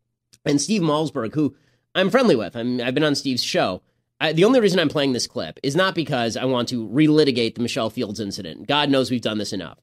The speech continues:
I want to point out the unfairness of, of something that Steve Malzberg does here that I keep hearing. And this, this, this Michelle Fields thing, I mean,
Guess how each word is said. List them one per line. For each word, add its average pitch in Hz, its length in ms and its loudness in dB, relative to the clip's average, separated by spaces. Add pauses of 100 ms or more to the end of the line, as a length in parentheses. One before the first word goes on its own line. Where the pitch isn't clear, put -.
(480)
I 185 120 2
want 233 260 4
to - 60 -12
point 160 280 0
out 123 300 -2 (260)
the 127 360 -2
unfairness 151 880 0
of, 113 340 -6
of 110 300 -6
something 160 340 0
that 113 140 -4
Steve 127 220 -4
Malzberg 110 440 -4
does 110 240 -6
here 143 140 -2
that 117 100 -4
I 113 60 -4
keep 160 240 -6
hearing. 127 360 -2 (380)
And 143 100 0
this, 165 120 -2
this, 190 260 -2
this 180 180 -10
Michelle 208 280 0
Fields 117 260 -4
thing, 113 160 -6
I - 20 -2
mean, 139 220 -4